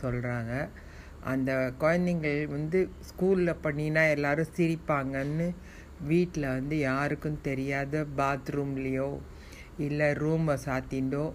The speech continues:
கொஞ்ச நேரம் கையை போட்டு சப்பிட்டு தான்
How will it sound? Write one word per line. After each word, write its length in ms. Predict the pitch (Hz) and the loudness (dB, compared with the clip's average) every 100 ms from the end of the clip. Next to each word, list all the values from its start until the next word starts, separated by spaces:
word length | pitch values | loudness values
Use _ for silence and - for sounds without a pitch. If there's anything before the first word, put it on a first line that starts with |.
| - | -6
கொஞ்ச 280 | - 135 139 | -4 -2 -2
நேரம் 440 | 143 143 151 151 131 | 0 2 2 0 0
கையை 340 | 135 143 151 | 0 0 -2
போட்டு 460 | 143 135 131 170 175 - - - - | -2 -6 -4 -6 -6 -10 -18 -14 -8
சப்பிட்டு 500 | 127 - 160 151 135 | -8 0 0 2 0
தான் 240 | 143 160 | 0 0